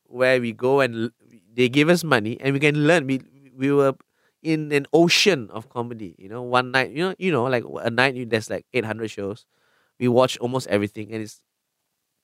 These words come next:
it, it really opened my mind to what a stand-up comedian can do, you know. Uh,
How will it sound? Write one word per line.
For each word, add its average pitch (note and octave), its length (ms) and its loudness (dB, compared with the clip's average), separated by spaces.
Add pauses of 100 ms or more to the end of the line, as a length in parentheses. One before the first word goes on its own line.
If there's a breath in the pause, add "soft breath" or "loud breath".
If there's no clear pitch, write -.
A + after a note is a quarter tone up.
(240)
it, - 180 -20
it C3+ 140 0
really D#3+ 180 2
opened D3 320 0
my A#2 140 -6
mind A2+ 320 -8
to G#2+ 100 -20
what G#2+ 240 -6 (460)
a G#2 80 -16
stand-up A#2+ 340 0
comedian G#2+ 400 -6
can F#2+ 160 -12
do, G2 200 -6 (320)
you F2 120 -20
know. F#2+ 200 -16 (380)
Uh, F#2 520 -4